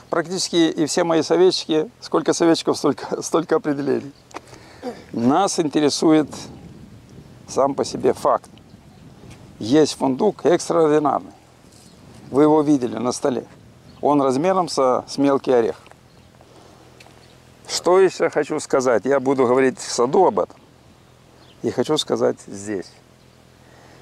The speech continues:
Вот эта вот сумасшедшая энергия, которая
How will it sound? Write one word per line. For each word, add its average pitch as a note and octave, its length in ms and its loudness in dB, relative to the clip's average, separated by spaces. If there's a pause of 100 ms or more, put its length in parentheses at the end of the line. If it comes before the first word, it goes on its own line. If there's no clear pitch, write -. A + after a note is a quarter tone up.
(120)
Вот A#2+ 240 0
эта D#3 240 2
вот A2+ 180 2 (520)
сумасшедшая C3+ 640 -4
энергия, A#2+ 420 -2
которая G#2+ 540 -2